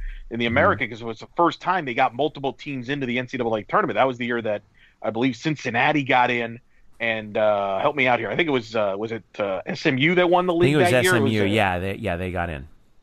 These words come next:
Speaker 1: And remember, Temple just got left out,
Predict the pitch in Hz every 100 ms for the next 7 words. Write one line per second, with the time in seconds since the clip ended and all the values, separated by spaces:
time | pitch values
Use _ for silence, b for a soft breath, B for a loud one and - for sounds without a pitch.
0 | - 170 185 190 262 220 - 190 254 262
1 | 185 127 180 208 - 175 165 165 151 -
2 | 208 233 139 131